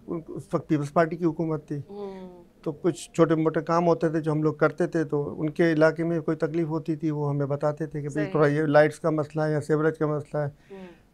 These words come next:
Speaker 1: तो हम लोग इनके साथ मिलके वो हल करवाते थे।
Speaker 2: सही।
Speaker 1: हल, अगरचे वो पीटीआई के थे हम, मगर कोई आपस में ऐसा डिस्क्रिमिनेशन नहीं था।
Speaker 2: सही।
Speaker 1: वो मेरे को कहते थे, "तुम पीटीआई में आ जाओ," मैं इनको कहता था, "तुम पीपल्स पार्टी में आ जाओ।"
Speaker 2: अच्छा,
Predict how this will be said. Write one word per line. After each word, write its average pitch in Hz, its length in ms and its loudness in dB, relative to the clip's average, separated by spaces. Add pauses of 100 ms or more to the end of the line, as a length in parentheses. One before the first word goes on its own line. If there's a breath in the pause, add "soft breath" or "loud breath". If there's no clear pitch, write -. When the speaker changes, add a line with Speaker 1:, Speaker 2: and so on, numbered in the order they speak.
Speaker 1:
तो 180 60 6
हम 185 120 8
लोग 190 100 6
इनके 180 140 4
साथ 180 200 8
मिलके 160 320 2
वो 180 300 0 (540)
हल 185 120 10
करवाते 151 480 6
थे। 135 200 -6
Speaker 2:
सही। 180 340 -12 (140)
Speaker 1:
हल, 156 100 2
अगरचे 175 280 2
वो 190 60 4
पीटीआई 196 380 4
के 180 140 0
थे 180 120 -2
हम, 165 280 2
मगर 151 180 4 (320)
कोई 170 140 6
आपस 160 300 6
में 170 80 0
ऐसा 156 140 0
डिस्क्रिमिनेशन 147 680 0
नहीं 143 280 0
था। 123 300 -6
Speaker 2:
सही। 190 260 -12 (880)
Speaker 1:
वो 202 140 10
मेरे 214 180 10
को 208 100 12
कहते 190 280 4
थे, 175 100 -2
"तुम 156 180 -2
पीटीआई 170 400 4
में 202 120 6
आ 196 60 6
जाओ," 190 280 8
मैं 180 140 4
इनको 185 220 2
कहता 170 240 2
था, 160 100 2
"तुम 156 160 -2
पीपल्स 151 300 0
पार्टी 175 300 2
में 180 140 0
आ 170 80 2
जाओ।" 160 240 0 (100)
Speaker 2:
अच्छा, 208 400 -2